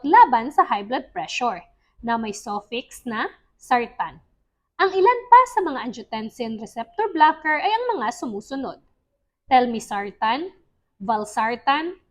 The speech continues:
candesartan, eprosartan, at olmesartan. Ang focus natin sa video na ito ay ang gamot na losartan, na isa sa pinakapangkaraniwang nirereseta ng doktor laban sa alta presyon,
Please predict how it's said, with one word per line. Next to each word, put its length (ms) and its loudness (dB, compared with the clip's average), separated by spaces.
candesartan, 1040 2
eprosartan, 1120 0
at 240 0
olmesartan. 960 -2
Ang 240 2
focus 480 4
natin 400 0
sa 160 -10
video 320 -8
na 160 -4
ito 240 -2
ay 160 0
ang 80 -2
gamot 400 0
na 160 -4
losartan, 560 -6
na 240 -6
isa 320 4
sa 160 -2
pinakapangkaraniwang 1400 0
nirereseta 880 2
ng 240 -8
doktor 480 -2
laban 480 4
sa 160 -2
alta 160 -6
presyon, 560 -8